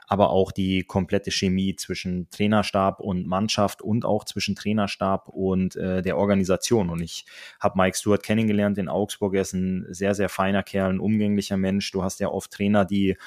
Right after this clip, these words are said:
fachlich sehr gut sind, äh, aber bei denen es menschlich dann vielleicht, äh, an der einen oder anderen Stelle ein bisschen zwickt oder andersrum, dass du ganz, ganz feine Menschen hast, wo du dann aber sagst, „Na ja, fachlich ist er jetzt nicht der Doktor,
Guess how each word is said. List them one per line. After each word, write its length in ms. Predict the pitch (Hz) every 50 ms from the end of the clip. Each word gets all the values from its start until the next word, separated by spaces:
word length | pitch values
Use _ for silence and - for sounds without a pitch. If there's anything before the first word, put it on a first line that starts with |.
| - - _
fachlich 420 | - - 113 113 - 120 110 -
sehr 160 | - 110 101
gut 200 | 92 98 104 113 -
sind, 400 | - 110 104 101 104 101 98 -
äh, 320 | - 98 101 101 98 98
aber 340 | 92 - 90 101 92 98 95
bei 100 | 95 98
denen 200 | 92 98 98 98
es 120 | 95 - -
menschlich 400 | 101 107 117 - - 110 - -
dann 220 | 104 104 101 98
vielleicht, 500 | - - 98 98 95 95 98 95 - -
äh, 360 | 90 92 95 95 95 95 87 73
an 120 | 92 101
der 120 | 98 85
einen 180 | 71 98 101 101
oder 180 | 98 92 87 76
anderen 200 | 95 98 95 95
Stelle 260 | - - 98 98 98
ein 80 | 98
bisschen 260 | 92 98 - - 95 90
zwickt 240 | - - 98 - _
oder 260 | - 113 120 123 104
andersrum, 440 | 80 107 110 104 - - 110 104 101
dass 120 | 98 95 -
du 80 | -
ganz, 240 | - 101 101 107 -
ganz 160 | 107 101 95
feine 240 | - 101 98 98 95
Menschen 340 | 95 98 110 - - 110 104
hast, 160 | 104 - -
wo 60 | 104
du 100 | 90 92
dann 160 | 98 101 104
aber 180 | 113 104 101 95
sagst, 240 | 98 98 101 - - -
„Na 100 | 104 95
ja, 120 | 95 92
fachlich 400 | - - 113 - - 107 98 -
ist 100 | 104 98
er 80 | 98 92
jetzt 240 | 98 92 - -
nicht 160 | 113 113 - -
der 100 | - -
Doktor, 320 | - - - - -